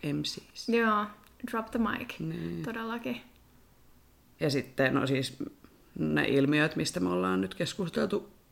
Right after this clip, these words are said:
Speaker 1: Tanssitrendit-jaksossa,
Speaker 2: Mm.
Speaker 1: niin tietty ne on semmosia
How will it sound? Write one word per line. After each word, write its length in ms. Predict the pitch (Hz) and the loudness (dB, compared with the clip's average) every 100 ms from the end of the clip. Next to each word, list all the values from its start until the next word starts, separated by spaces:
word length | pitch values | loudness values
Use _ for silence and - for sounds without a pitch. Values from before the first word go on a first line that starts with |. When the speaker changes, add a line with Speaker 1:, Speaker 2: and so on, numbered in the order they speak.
| - | -8
Speaker 1:
Tanssitrendit-jaksossa, 1120 | 151 151 160 139 143 170 - 180 - - 190 - - | -4 -2 -2 0 0 0 -2 -6 -4 -4 -4 -6 -4
Speaker 2:
Mm. 240 | 240 220 214 | 2 2 4
Speaker 1:
niin 140 | 143 | 4
tietty 300 | 139 - - | 4 2 -2
ne 180 | 151 147 | -2 0
on 140 | 143 165 | 0 0
semmosia 480 | 202 208 196 214 | 0 0 0 0